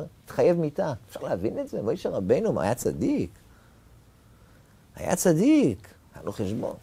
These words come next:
לא, אבל אתה עיכבת את המצווה בכמה דקות. למה אתה מעכב? על זה, על זה, על זה כבר ש-,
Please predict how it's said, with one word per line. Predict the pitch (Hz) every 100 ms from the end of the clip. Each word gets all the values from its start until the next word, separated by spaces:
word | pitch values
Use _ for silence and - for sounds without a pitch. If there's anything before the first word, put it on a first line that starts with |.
| -
לא, | 143 180 262 262
אבל | 175
אתה | 151 143
עיכבת | 143 - 220 220
את | 208
המצווה | 196 165 190
בכמה | 185 165 185 202
דקות. | 185 180 147
למה | 156
אתה | 214
מעכב? | 226 226 202 - 208
על | 123 120
זה, | 107 226 233
על | 143
זה, | 123 190 196 165
על | 127 120
זה | 165
כבר | 202
ש-, | 196